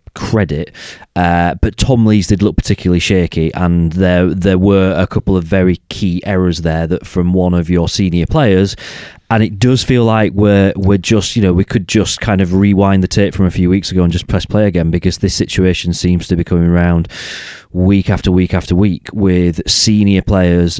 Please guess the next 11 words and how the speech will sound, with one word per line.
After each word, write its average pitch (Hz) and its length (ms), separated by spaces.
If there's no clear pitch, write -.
making 98 460
errors 85 480
and 90 260
just 95 420
not 98 380
stepping 87 440
up 92 160
when 87 260
they 92 100
need 107 220
to. 82 180